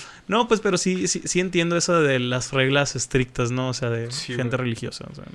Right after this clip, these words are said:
Speaker 1: no, no se prueba, pero completamente las entiendo, güey.
Speaker 2: Sí, güey. El vato, eh, Jesus Christ Allen, su hermano, no podía tener... Creo que tenía algún tipo de pedo mental, no podía pronunciar Jesus Christ porque nadie era normal en esta pinche familia, entonces.
Speaker 1: Ujú.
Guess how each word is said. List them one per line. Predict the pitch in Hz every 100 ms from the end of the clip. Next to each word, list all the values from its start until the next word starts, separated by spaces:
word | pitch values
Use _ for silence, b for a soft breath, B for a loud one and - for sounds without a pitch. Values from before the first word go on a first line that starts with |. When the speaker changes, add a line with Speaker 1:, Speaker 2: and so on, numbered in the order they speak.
| - 139
Speaker 1:
no, | 127
no |
se | 131
prueba, | 127 127
pero | 123 120 113 - -
completamente | 135 135 147 151 135 127
las | 127
entiendo, | 117 117 117
güey. | 117
Speaker 2:
Sí, | - 135
güey. | 101 98 -
El | 135
vato, | 190 220 214 196
eh, | 123 139 139 131 131
Jesus | 151 165
Christ | - 160 160
Allen, | 156 156 160
su | 147 - 139 139 135
hermano, | 135 156 185 160 - - -
no | 135 131
podía | 143 143 143
tener... | 143 139
Creo | 160 180
que | 156
tenía | 139 143
algún | 147 143
tipo | 156 147 147
de | 131 113 107 - - - _
pedo | 117 139 151
mental, | 147 - 160 156 147
no | 151
podía | 170 160
pronunciar | 156 139 131 143 135 131
Jesus | 131 143 -
Christ | 160 147 -
porque | 117
nadie | 127 143
era | 151 165
normal | 120 117 135
en | 135
esta | 147
pinche | 139 135
familia, | 135 123 120 120
entonces. | 120 131 127
Speaker 1:
Ujú. | 131